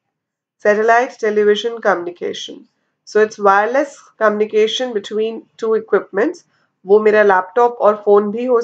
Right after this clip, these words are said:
सकता है जिसमें मैं Bluetooth के through data send कर सकूं, दो फोन भी हो सकते हैं, और even आपके ये जो, आ, आजकल जो रिमोट वाली कार्स होती हैं, बच्चों के जो टॉयज होते हैं, they are also working on Bluetooth technology। So आप दूसरे रूम से भी ऑपरेट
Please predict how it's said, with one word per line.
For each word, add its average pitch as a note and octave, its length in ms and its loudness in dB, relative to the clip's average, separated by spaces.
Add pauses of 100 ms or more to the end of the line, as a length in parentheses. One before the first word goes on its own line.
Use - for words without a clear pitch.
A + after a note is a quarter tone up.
सकता A3+ 340 -4
है D4+ 120 -6
जिसमें G#3 300 -6
मैं G3 260 0
Bluetooth G3 360 -2
के G#3+ 60 -10
through G#3 260 -2
data G#3 240 0
send G#3+ 180 -4
कर G#3+ 220 -2
सकूं, A3+ 240 -8 (460)
दो F#3+ 220 0
फोन A3 280 4
भी C4 140 -6
हो B3+ 160 0
सकते A3 340 -8
हैं, G#3 120 -2
और A3 200 0
even A#3+ 220 -4
आपके A#3+ 400 -4
ये A3 60 -2
जो, A#3 280 0 (420)
आ, D3+ 380 2 (720)
आजकल F#3+ 420 0
जो F#3+ 180 -4
रिमोट F#3 380 0
वाली G3+ 160 -2
कार्स G3 380 0
होती G3 200 -4
हैं, G3 120 0
बच्चों F#3 300 -4
के F#3 100 -6
जो F#3+ 100 -8
टॉयज F#3 360 -2
होते F3+ 220 -6
हैं, F3 80 -4
they F3+ 140 -4
are F#3 100 -2
also F#3 300 -2
working F#3 360 -4
on F#3+ 140 -6
Bluetooth F#3 340 -6
technology। F3+ 560 -8 (500)
So - 80 -2
आप F3 280 0
दूसरे G3+ 360 -6
रूम A3+ 280 -8
से B3 100 -2
भी A#3+ 120 -6
ऑपरेट G#3 400 2